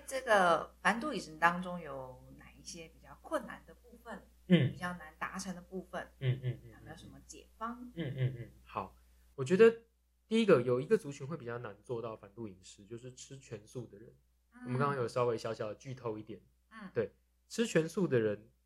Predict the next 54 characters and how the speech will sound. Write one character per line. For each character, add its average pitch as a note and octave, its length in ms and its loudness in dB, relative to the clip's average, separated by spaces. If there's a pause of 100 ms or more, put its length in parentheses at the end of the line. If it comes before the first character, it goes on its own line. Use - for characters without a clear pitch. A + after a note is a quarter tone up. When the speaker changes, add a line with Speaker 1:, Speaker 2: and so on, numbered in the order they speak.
(140)
Speaker 2:
就 D#3 120 4
是 D#3+ 120 2
在 C#3+ 320 6
B C3 240 -6
十 B2 200 6
二 B2 160 10
跟 B2 340 2
好 G2+ 200 -6
的 G2+ 100 -2
油 G2+ 320 2
的 A#2 80 6
部 C3+ 120 -2
分 B2+ 220 4
会 - 220 0
比 A2 120 -12
较 A2 400 2 (140)
要 A2 160 -2
特 - 160 -12
别 G#2+ 140 -4
留 G#2 200 -6
意。 A2+ 260 -14
Speaker 1:
嗯， B3 100 -16
嗯， - 180 -12
嗯， - 200 -4
嗯， - 100 -10
嗯。 - 180 -18 (140)
Speaker 2:
B G3+ 120 4
十 G3+ 160 6
二 D#3 120 12
刚 C#3+ 140 2
刚 D3 120 0
讲 G#2+ 240 -4
过， A2+ 180 -2
就 A2+ 100 -8
是 A#2 80 -6
吃 A2+ 220 -14
紫 - 180 -20
菜。 - 300 -14 (600)
Speaker 1:
嗯 F#3+ 160 -4
哼， A#3 200 -12
Speaker 2:
对。 - 160 2
Speaker 1:
紫 - 120 -16
菜。 E3+ 240 -20 (140)
Speaker 2:
对， G2 140 0 (100)
不 C3+ 80 -2
管 A2+ 160 4
是 B2 100 -6
你 A2 120 -8
入 A#2 240 -2
菜， G#2+ 280 -10
或 A2+ 160 -8
者 A2 60 -6
是 A2 60 -8
像 G#2+ 240 -8